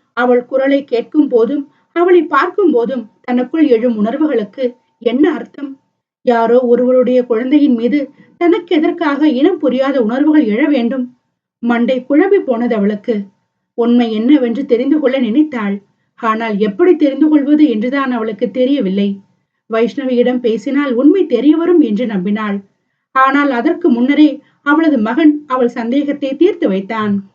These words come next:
அன்று அலுவலகத்திலிருந்து நேரமே வீட்டிற்கு வந்துவிட்டாள் யாழினி. "மம்மி, தாத்தா தூங்குறாங்க,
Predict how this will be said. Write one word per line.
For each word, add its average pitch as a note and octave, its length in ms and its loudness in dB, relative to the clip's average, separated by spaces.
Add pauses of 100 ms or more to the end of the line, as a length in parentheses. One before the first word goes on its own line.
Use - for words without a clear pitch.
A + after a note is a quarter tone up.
(1000)
அன்று D#4+ 320 2
அலுவலகத்திலிருந்து D4 920 2
நேரமே C#4 440 2
வீட்டிற்கு D4+ 440 0
வந்துவிட்டாள் C4+ 640 0
யாழினி. G#3 440 -2 (600)
"மம்மி, C#4 360 2 (200)
தாத்தா D4 360 -2
தூங்குறாங்க, D#4 640 2